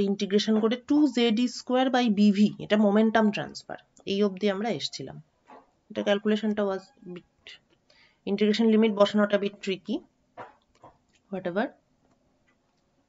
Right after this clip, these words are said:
তো আমরা এটা পেয়েছি, আম, momentum transfer is two Z E square by B V,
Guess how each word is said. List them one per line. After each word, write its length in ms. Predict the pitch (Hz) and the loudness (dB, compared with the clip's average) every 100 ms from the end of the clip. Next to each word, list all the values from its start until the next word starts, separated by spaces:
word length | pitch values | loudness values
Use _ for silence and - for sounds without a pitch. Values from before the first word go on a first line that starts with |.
| _ _ _ _ _ _ _ _ _ _ _ 233 277 - - 269 190 - _ _ _ - - _ _ _ - _ _ _ _ | _ _ _ _ _ _ _ _ _ _ _ 4 4 2 2 4 2 -4 _ _ _ -20 -20 _ _ _ -20 _ _ _ _
তো 40 | 240 | 2
আমরা 120 | 233 269 | 4 4
এটা 120 | 262 302 | 4 4
পেয়েছি, 380 | 233 185 - - - _ _ _ _ _ _ _ _ _ _ _ _ _ _ _ _ _ _ _ _ _ - | 4 2 -2 -10 -14 _ _ _ _ _ _ _ _ _ _ _ _ _ _ _ _ _ _ _ _ _ 0
আম, 540 | 180 180 180 180 175 175 175 175 175 _ - - 196 | 2 4 4 4 2 0 -6 -10 -12 _ -18 -4 2
momentum 380 | 214 226 233 247 247 | 4 4 4 2 2
transfer 320 | 240 233 269 302 | 0 2 2 2
is 60 | - | 2
two 120 | 294 294 | 2 4
Z 20 | 254 254 - 226 | 4 0 0 -4
E 20 | 214 | -4
square 320 | - 240 262 226 | -6 -2 0 2
by 120 | 202 294 - _ _ _ 175 | 0 0 -6 _ _ _ -6
B 40 | 196 | -4
V, 20 | 185 | -4